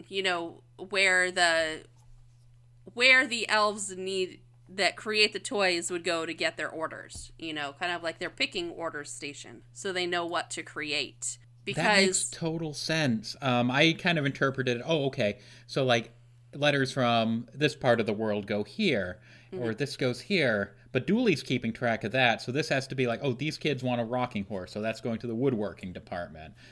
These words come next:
Speaker 2: These kids
Speaker 1: Mm-hmm.
Speaker 2: wants a doll, so that goes to the whatever department, the doll
Speaker 1: Mm-hmm.
Speaker 2: department.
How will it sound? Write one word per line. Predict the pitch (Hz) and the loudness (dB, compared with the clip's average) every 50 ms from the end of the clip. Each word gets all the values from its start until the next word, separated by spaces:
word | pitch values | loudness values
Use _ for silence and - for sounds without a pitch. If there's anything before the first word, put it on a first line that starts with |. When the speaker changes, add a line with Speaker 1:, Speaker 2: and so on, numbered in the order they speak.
| - - | -16 -6
Speaker 2:
These | - 120 117 113 | -6 -4 -4 0
kids | - 131 117 120 | 0 0 0 2
Speaker 1:
Mm-hmm. | 123 | 0
Speaker 2:
wants | 120 120 - - | -2 -2 -2 -4
a | 127 | -6
doll, | 117 - 143 143 135 120 104 101 98 92 90 - | -2 -2 0 0 2 2 2 2 0 0 -4 -6
so | - - 113 101 | -6 -6 -6 -4
that | 110 107 107 110 | -4 -4 -4 -4
goes | - 110 107 110 107 104 - - | -4 -4 -4 -4 -4 -6 -8 -12
to | - - - 120 110 110 107 107 104 | -8 -2 0 0 0 0 -2 -2 -4
the | 104 107 104 101 101 98 - - - - - - - - - - _ _ _ _ - - - - - | -4 -4 -4 -4 -4 -4 -6 -10 -16 -20 -20 -20 -20 -20 -20 -20 _ _ _ _ -20 -20 -20 -16 -8
whatever | 113 120 120 123 117 104 101 | -2 0 2 2 2 2 -2
department, | - - - - 98 90 76 82 90 87 90 | -4 -6 -8 -6 -6 -6 -6 -10 -12 -12 -10
the | 95 92 | -10 -10
doll | - - 113 110 113 104 | -6 -2 0 0 0 0
Speaker 1:
Mm-hmm. | 104 98 190 180 | -2 -4 -4 -4
Speaker 2:
department. | - 85 82 - 82 87 87 82 - - - | -4 -4 -4 -6 -10 -12 -12 -14 -14 -16 -18